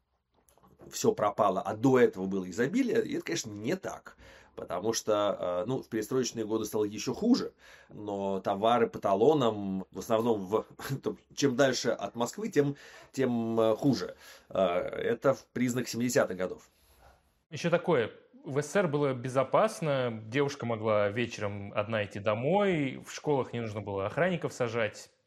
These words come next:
Speaker 2: всё очень тихо, спокойно.
Speaker 1: Тут очень, э, легко и сложно ответить на этот вопрос, потому что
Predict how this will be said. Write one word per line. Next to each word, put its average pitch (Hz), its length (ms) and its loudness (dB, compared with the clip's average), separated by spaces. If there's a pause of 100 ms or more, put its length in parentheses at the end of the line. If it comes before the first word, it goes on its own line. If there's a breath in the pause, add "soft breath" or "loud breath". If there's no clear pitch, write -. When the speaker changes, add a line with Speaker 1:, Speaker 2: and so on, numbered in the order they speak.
Speaker 2:
всё 139 240 -4
очень 110 540 -6
тихо, 113 220 -12
спокойно. - 400 -10 (1400)
Speaker 1:
Тут 165 280 6 (260)
очень, 127 800 0
э, 113 360 4 (240)
легко 135 480 2
и 233 80 4
сложно 110 760 2
ответить 98 360 -2
на 104 80 -2
этот 101 120 -4
вопрос, 165 280 4
потому 107 360 0
что - 260 2